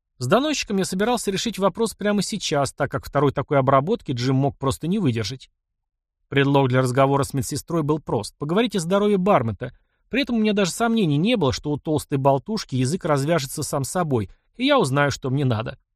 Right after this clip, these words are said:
По дороге зашёл в магазин, где купил сок, гамбургеры, пару пачек миндального печенья, конфеты и пончики.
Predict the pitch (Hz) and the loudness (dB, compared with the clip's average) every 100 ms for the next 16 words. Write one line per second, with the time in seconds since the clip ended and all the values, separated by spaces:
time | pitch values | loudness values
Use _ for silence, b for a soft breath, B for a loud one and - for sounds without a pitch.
0 | _ _ _ 135 220 277 240 226 - 247 | _ _ _ 0 2 2 2 0 0 0
1 | 233 214 202 160 156 165 139 139 139 - | 2 4 4 2 0 -2 0 -2 -2 -2
2 | 123 - 254 285 - 135 165 226 208 190 | -2 -2 -4 -6 -6 0 2 2 0 -2
3 | 170 143 - 135 120 - 131 - - 135 | -2 -2 2 4 4 0 0 0 -2 0
4 | 127 123 123 120 135 - 262 262 233 139 | 4 4 4 0 -4 -6 -2 0 0 0
5 | 120 - 147 165 170 117 117 - - 131 | 0 0 -2 -2 -6 -8 -8 -10 -10 -14